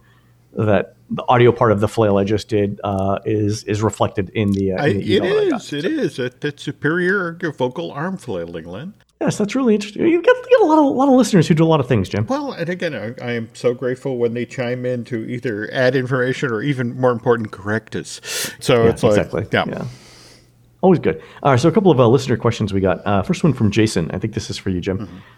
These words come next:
Speaker 1: "How much are Disney's plans for Walt Disney World's fiftieth scaled back right now? Even the new Epcot nighttime show, Harmonious, is now just a way to stop bleeding and bring locals in, not to get mass revenues," right? So this sort of leads into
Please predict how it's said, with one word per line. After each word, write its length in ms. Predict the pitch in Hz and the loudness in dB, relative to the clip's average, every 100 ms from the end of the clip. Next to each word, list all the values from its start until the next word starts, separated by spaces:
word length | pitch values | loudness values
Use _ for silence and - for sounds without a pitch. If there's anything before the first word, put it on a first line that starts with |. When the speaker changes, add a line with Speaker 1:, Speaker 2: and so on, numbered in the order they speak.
| _ | _
Speaker 1:
"How 140 | - | 0
much 200 | 233 302 | 0 0
are 40 | - | -2
Disney's 320 | 139 151 120 | 0 0 -2
plans 280 | - 120 120 | 2 2 2
for 140 | 104 | 0
Walt 240 | 92 120 - | 0 -2 -2
Disney 200 | 113 123 | -2 0
World's 240 | 101 101 | 0 -4
fiftieth 500 | - 190 190 190 - _ _ _ _ - | 0 0 0 -4 -6 _ _ _ _ -14
scaled 460 | - - 123 107 | -12 -2 0 2
back 240 | 113 113 - | 0 0 -2
right 140 | 78 | -4
now? 180 | 80 69 | -4 -2
Even 180 | 160 180 | 0 4
the 60 | 143 | 4
new 160 | 139 | 4
Epcot 320 | - 127 127 - | 2 0 0 0
nighttime 360 | 143 - 107 | 0 0 -2
show, 260 | 101 113 104 | 0 0 0
Harmonious, 560 | - 135 202 92 - - _ _ _ | -2 0 2 2 -2 -10 _ _ _
is 120 | - 101 | -6 0
now 140 | 123 | 2
just 160 | 113 - | 2 4
a 60 | |
way 80 | 107 | 2
to 60 | 98 | 2
stop 260 | - 82 | 0 -2
bleeding 320 | - 113 120 98 | -2 2 4 4
and 140 | 92 | 2
bring 160 | 107 98 | 2 4
locals 320 | 151 98 87 | 2 0 -2
in, 240 | 90 92 - _ _ | -2 -4 -8 _ _
not 120 | - 214 | -6 -2
to 40 | |
get 180 | 98 - | -2 0
mass 240 | 92 95 | -2 -2
revenues," 440 | - 95 80 - - | 0 0 0 -4 -2
right? 200 | 95 - | -2 0
So 140 | - | 0
this 160 | 120 143 | 0 4
sort 140 | 135 | 2
of 80 | 107 | 4
leads 200 | 110 107 | 2 4
into 460 | 107 98 104 95 | 2 2 0 -2